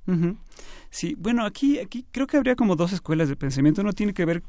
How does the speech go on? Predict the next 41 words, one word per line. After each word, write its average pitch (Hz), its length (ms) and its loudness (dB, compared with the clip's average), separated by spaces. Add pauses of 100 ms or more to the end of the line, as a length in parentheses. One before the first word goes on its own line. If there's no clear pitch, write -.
(460)
qué 185 140 -2
tanto 208 300 -2
más 170 340 4
te 160 120 0
inclinas 165 840 4
hacia 147 260 0
la 139 120 2
idea 147 280 2
de 139 120 0
que 135 160 -2
hay 147 120 2
creadores 143 540 2
individuales 127 640 0
y 127 40 -6
que 131 220 -4
es 143 160 -6 (380)
su - 180 0
genio 196 380 4
específico 147 600 0
lo 127 120 -4
que 123 100 -8
los 123 160 -4
hace. 135 260 -2
No 147 520 -2
puede 185 280 -2
haber 156 300 2
dos 147 340 -2
Mozarts, 139 460 -2
por - 140 -14
ejemplo. - 280 -8
Y 139 40 -2
otros - 160 -6
que 147 80 0
dicen, 160 180 0
"No, 262 80 0
no, 311 120 6
en 277 60 2
realidad 175 200 0
Mozart 175 320 2
fue 165 120 2
parte, 160 380 -2